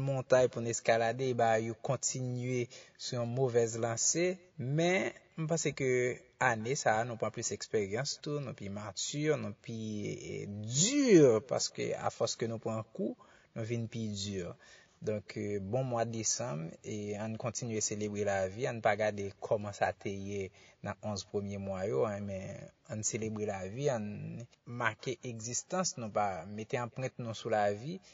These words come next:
fè santi ke nou la. Donk fè sa n kapab pou ke nou make lespri lòt moun. Nou kite yon bagay paske jan nou konnen, sa nou ka ale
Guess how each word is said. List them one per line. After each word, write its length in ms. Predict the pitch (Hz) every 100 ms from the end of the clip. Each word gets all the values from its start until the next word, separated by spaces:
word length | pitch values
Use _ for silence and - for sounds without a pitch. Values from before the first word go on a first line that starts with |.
| _ _
fè 180 | - 113
santi 460 | - 123 107 - 123
ke 120 | - 123
nou 180 | 120 117
la. 160 | 127 135
Donk 340 | 107 98 - - 98
fè 180 | - 120
sa 180 | - 120
n 100 | 110 110
kapab 440 | 107 107 170 165 127
pou 140 | 120
ke 260 | - 107 104 - - _ -
nou 100 | 110
make 380 | 110 101 - 110 101
lespri 800 | 104 - - - 113 120 107 95
lòt 260 | 92 98 -
moun. 220 | 92 92
Nou 120 | 98 -
kite 260 | 110 - 113
yon 120 | 104
bagay 420 | 92 90 90 87
paske 420 | 95 - - 98 90 - - - _ - 101 95
jan 220 | 92 95
nou 120 | 95 -
konnen, 260 | 98 92
sa 200 | - 101 117
nou 140 | 95
ka 140 | 98 92
ale 280 | 90 95 120